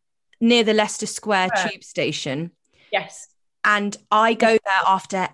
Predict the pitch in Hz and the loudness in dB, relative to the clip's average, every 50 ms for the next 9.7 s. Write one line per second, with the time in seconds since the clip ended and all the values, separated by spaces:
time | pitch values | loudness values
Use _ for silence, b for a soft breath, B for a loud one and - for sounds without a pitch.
0 | _ - 220 240 254 254 247 269 262 254 247 233 214 202 180 - - 175 180 190 | _ 0 2 2 0 2 0 2 4 4 2 2 0 -4 -6 -4 -4 -4 -4 -2
1 | - - 185 190 185 185 180 202 185 - 233 233 - - 208 220 208 202 196 196 | -4 -4 -2 -2 -2 -2 -2 -4 -2 0 0 0 0 0 0 2 2 2 2 2
2 | 185 180 190 185 - 175 190 - - 190 - - 214 214 208 214 - 214 196 180 | 2 0 0 0 -2 -4 -4 -4 -8 -10 -2 0 0 0 0 -2 -2 0 0 2
3 | 175 170 170 170 170 165 180 185 - - - - - 180 165 - 185 175 165 175 | 2 2 2 2 2 2 0 -2 -4 -6 -14 -6 -2 -2 -2 0 0 -2 0 0
4 | 170 170 170 _ - 190 156 160 160 175 170 B B B B B - 175 180 170 | -2 -4 -2 _ 0 0 0 0 -4 -8 -10 B B B B B -4 -2 -2 0
5 | 175 185 220 220 220 - 277 269 262 269 262 254 240 220 214 214 214 208 202 202 | 2 2 2 2 4 0 -2 0 4 2 2 4 4 2 2 2 2 2 0 2
6 | 202 - 233 226 - 240 220 220 202 190 190 185 180 185 190 185 - 202 185 190 | 0 -2 -4 -2 -2 -2 0 2 2 2 2 0 0 0 -2 -2 -2 -2 -2 -2
7 | - - 196 180 180 180 175 175 - 175 170 - - 170 165 170 165 165 165 160 | -4 -6 -4 -2 0 0 -2 -2 -2 -6 -6 -6 -6 -6 -6 -4 -2 -2 -2 -2
8 | 156 160 165 B B B B B B - 180 185 185 185 185 196 208 202 202 196 | -2 -4 -6 B B B B B B -8 -6 -4 -4 -4 0 4 4 4 6 4
9 | 185 180 180 180 180 - _ - 196 190 185 185 185 | 4 2 2 0 -4 -6 _ -4 0 0 2 0 0